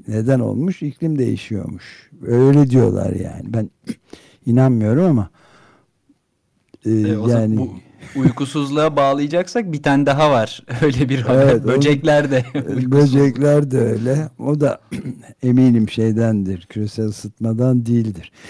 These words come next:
Speaker 1: Yani Bursa'nın Karacabey ilçesindeki Ova Korusu Ayı Barınağı ve Rehabilitasyon Merkezi'nde beşi yavru, al-, altmış altısı da yetişkin olmak üzere yetmiş bir ayı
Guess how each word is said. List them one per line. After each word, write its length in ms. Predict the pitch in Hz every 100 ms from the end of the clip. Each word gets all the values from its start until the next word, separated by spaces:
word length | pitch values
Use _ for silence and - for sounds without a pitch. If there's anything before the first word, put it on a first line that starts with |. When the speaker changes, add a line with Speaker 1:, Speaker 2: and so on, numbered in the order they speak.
| -
Speaker 1:
Yani 280 | 143 147 131
Bursa'nın 440 | 160 143 151 156 151
Karacabey 640 | 147 143 139 160 147 120
ilçesindeki 880 | - 120 - 117 113 113 - 165 -
Ova 440 | 120 120 143 147
Korusu 520 | - 135 120 107 -
Ayı 280 | 98 127 123
Barınağı 480 | 113 107 107 110 113
ve 160 | 110 107
Rehabilitasyon 920 | 107 110 107 107 107 107 - 131 113
Merkezi'nde 800 | 104 95 - 98 101 104 147 175 _ _ _ _ _ -
beşi 440 | 107 117 120 - 170
yavru, 540 | 151 123 113 165 196 123
al-, 240 | 127 120 - _ _ _ -
altmış 460 | 117 117 131 120
altısı 540 | 123 120 - 127 143 135
da 100 | 120
yetişkin 460 | 117 - - 135
olmak 280 | 127 131 135
üzere 200 | 120 127
yetmiş 500 | 117 117 - 117 -
bir 280 | 156 180 170 -
ayı 320 | 117 123 170